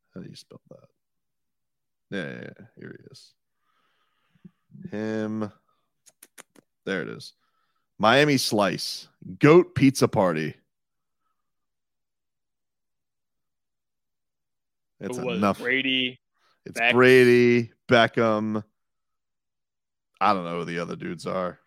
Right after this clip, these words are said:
Speaker 2: <laughs>
Speaker 1: Pizza
Speaker 2: Yeah,
Speaker 1: doesn't
Speaker 2: so,
Speaker 1: look that
Speaker 2: so
Speaker 1: great either.
Speaker 2: Brady,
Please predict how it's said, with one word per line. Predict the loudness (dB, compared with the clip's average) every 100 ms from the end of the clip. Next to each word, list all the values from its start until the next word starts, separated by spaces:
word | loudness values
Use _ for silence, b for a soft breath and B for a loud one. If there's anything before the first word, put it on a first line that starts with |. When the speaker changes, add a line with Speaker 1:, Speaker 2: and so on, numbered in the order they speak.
| _ _
Speaker 2:
<laughs> | _ -20 -20 -20 _ _ -20 -20 _ _ -20 _ _
Speaker 1:
Pizza | -6 0
Speaker 2:
Yeah, |
Speaker 1:
doesn't | 2 4
Speaker 2:
so, |
Speaker 1:
look | 2 4
that | 2
Speaker 2:
so |
Speaker 1:
great | 6 6
either. | 6 4 0 -4 _ _ _ _ _ _ _ _ _ -8
Speaker 2:
Brady, | -6 -4 -6 -12